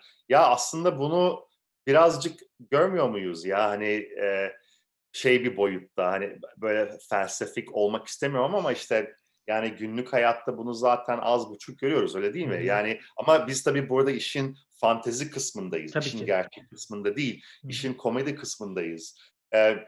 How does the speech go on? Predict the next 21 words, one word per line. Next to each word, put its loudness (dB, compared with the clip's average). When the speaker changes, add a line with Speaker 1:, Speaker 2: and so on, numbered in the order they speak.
Speaker 1:
ya 4
öyle 8
bir -2
şey 2
o-, 2
o-, 4
olabilir 6
tabii, 2
<laughs> -4
niye 0
olmasın? 4
Speaker 2:
<laughs> -8
Speaker 1:
E, 6
ama 8
bunun -2
tabii, 6
e, 2
günümüz -4
şartlarda 4
değil -6
de, 2